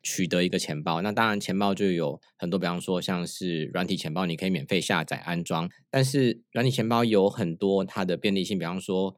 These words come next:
免费，然后你可以是A P P的形态，但是它相对的危险跟威胁会是在于，比方说 Android 手机会有漏洞，或者是你手机掉了，那你的私钥或者是A P P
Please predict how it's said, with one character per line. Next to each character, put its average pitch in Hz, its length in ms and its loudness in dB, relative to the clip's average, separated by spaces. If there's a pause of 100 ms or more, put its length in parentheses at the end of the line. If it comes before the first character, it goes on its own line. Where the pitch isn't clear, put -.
(140)
免 85 200 -4
费， 98 320 0 (220)
然 92 180 -4
后 104 220 0
你 90 100 0
可 85 140 -4
以 98 40 0
是 101 120 -4
A 95 100 2
P 95 140 -2
P 107 80 -2
的 95 140 0
形 76 160 -10
态， 87 180 -4
但 101 160 -4
是 113 80 -6
它 113 120 0
相 123 200 -2
对 127 140 2
的 95 200 2 (380)
危 101 240 2
险 82 320 -2
跟 98 240 -2
威 98 180 4
胁 85 220 -4
会 92 160 -2
是 95 240 -4
在 92 240 -2
于， 78 300 -4
比 - 80 -16
方 85 180 -10
说 90 240 -6 (120)
Android 104 280 -2
手 85 160 -6
机 92 140 -6
会 101 120 -2
有 80 80 0
漏 82 200 -2
洞， 76 200 -6 (360)
或 131 40 2
者 95 120 -2
是 113 100 -4
你 98 100 0
手 95 140 -4
机 98 140 -6
掉 92 240 0
了， 71 200 -6 (300)
那 110 120 -2
你 92 100 0
的 - 100 -6
私 - 220 -6
钥 98 320 -2
或 - 200 -4
者 87 140 -4
是 95 140 -6
A 98 140 -6
P 98 120 -2
P 90 300 -4